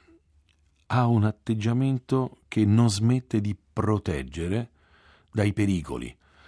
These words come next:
da qualcosa che potrebbe rovinare.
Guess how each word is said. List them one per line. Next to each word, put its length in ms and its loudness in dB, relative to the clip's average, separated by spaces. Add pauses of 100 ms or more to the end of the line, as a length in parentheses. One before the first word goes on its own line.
(140)
da 320 -6
qualcosa 640 -4
che 440 -2
potrebbe 760 -4 (380)
rovinare. 920 -2